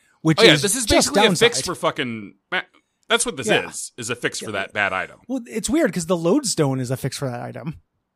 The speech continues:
Speaker 2: Mm.
Speaker 1: Where, like, the, just the tears attract, but they don't come towards you. Or they make
Speaker 2: Yeah.
Speaker 1: enemies, uh, attract, rather.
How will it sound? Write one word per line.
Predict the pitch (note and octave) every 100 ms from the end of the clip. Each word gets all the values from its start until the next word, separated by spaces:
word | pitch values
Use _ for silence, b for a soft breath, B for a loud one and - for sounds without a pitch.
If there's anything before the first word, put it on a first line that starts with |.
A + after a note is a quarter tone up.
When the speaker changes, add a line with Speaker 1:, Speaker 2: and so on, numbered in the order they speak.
| -
Speaker 2:
Mm. | C3+ F2 -
Speaker 1:
Where, | D#3+ D3+
like, | D3 C3+
the, | D#3
just | E3 C#3 C#3+ E3+ -
the | D#3
tears | E3+ F3+ D#3+
attract, | C#3 D3 C3 C#3+
but |
they | C3+
don't | C#3+ C#3+
come | C#3 C3
towards | C3 B2 C3
you. | F3 A2+ B2 _ -
Or | E3+
they | F3+
make | F#3 F3+
Speaker 2:
Yeah. | E3
Speaker 1:
enemies, | D#3+ B2+ B2
uh, | B2+ -
attract, | B2+ C3 B2+ -
rather. | C#3 C#3 C#3